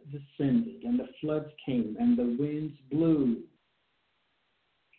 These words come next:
and beat violently upon that house. And it fell not." And in the Greek, the word not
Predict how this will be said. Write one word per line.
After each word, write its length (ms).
and 240
beat 500
violently 960
upon 360
that 120
house. 600
And 120
it 220
fell 200
not." 400
And 160
in 100
the 160
Greek, 260
the 60
word 300
not 420